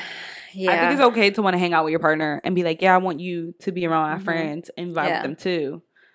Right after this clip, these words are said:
Speaker 2: Uh, but I don't think it's healthy, or I don't wanna say it's healthy, but I, I just feel like, where
Speaker 1: So
Speaker 2: do you get time to, to just be with your
Speaker 1: Some-,
Speaker 2: friends by
Speaker 1: sometimes
Speaker 2: yourself?
Speaker 1: I just want my friends to myself.
Speaker 2: Right.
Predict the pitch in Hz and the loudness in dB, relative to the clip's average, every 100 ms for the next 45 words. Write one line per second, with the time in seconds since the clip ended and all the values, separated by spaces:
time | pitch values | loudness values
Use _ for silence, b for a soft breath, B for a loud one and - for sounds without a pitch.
0 | _ - 165 165 156 147 - 160 160 170 | _ 0 4 4 4 0 -2 4 4 2
1 | 170 160 - _ _ - 190 175 - - | -2 -4 -8 _ _ -8 -8 -8 -14 -12
2 | 165 - 170 170 160 147 180 170 _ _ | -12 -2 -2 0 -4 -4 -8 -16 _ _
3 | _ _ _ - 208 269 320 294 240 185 | _ _ _ 4 8 8 6 2 -2 -4
4 | 190 175 156 165 202 - 214 220 - 240 | -4 -6 -2 2 4 4 0 -2 -4 0
5 | 233 226 B B B B 196 262 330 359 | 2 2 B B B B 4 8 10 10
6 | 349 - 269 285 269 269 254 - - 240 | 6 4 4 4 4 0 -2 -2 -4 -2
7 | 214 202 180 233 220 214 220 214 311 202 | 0 0 0 0 4 4 6 8 10 8
8 | 160 151 - 359 339 415 415 311 - 254 | 2 0 6 6 10 8 8 6 4 4
9 | 254 240 240 202 202 202 190 190 170 - | 4 2 0 0 -2 -2 -8 -8 -12 -10
10 | - - - 180 | -10 -10 0 0